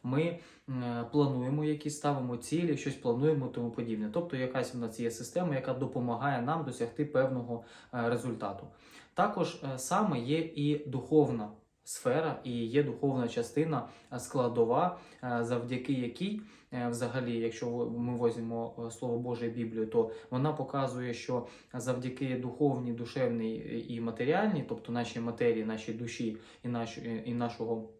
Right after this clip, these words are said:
духу, людина взагалі є людиною. І, е, духовна сфера —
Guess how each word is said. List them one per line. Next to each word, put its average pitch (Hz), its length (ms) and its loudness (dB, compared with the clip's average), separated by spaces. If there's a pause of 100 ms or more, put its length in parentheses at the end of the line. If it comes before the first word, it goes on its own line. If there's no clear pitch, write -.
(760)
духу, 139 480 6 (260)
людина 160 400 4
взагалі 135 600 0 (120)
є 135 480 4
людиною. 117 580 0 (720)
І, 117 380 0
е, 113 260 2 (640)
духовна 190 600 6
сфера — 110 460 -2